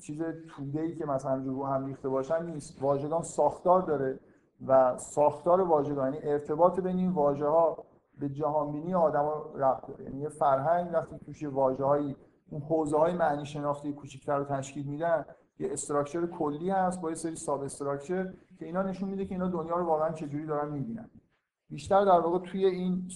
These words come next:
سنت آلمانی که من در واقع کسی که خیلی اساسی بیان کرده وایزگربره، توی این سنت بیشتر به ساختار واژگان توجه می‌شه، به رابطه بین واژگان از نظر مفهومی با هم دیگه توجه می‌شه، نه تک تک واژه‌ها.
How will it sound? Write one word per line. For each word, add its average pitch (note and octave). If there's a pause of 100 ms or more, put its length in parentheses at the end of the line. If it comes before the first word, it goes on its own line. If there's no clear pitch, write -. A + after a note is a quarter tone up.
سنت D3
آلمانی D3
که C#3+
من C3+ (400)
در B2+
واقع C3
کسی C#3
که D3 (160)
خیلی C#3
اساسی C3+
بیان C3+
کرده C3+
وایزگربره، C3+ (320)
توی G#3
این B3
سنت G3
بیشتر G3
به G3
ساختار F#3
واژگان C#3+ (1200)
توجه C3
می‌شه، B2+
به C#3+
رابطه D#3
بین F#3
واژگان D3
از C#3
نظر C#3
مفهومی C3+
با C#3
هم B2+
دیگه B2+
توجه B2
می‌شه، B2+
نه C#3+ (400)
تک C3
تک C3
واژه‌ها. A#2+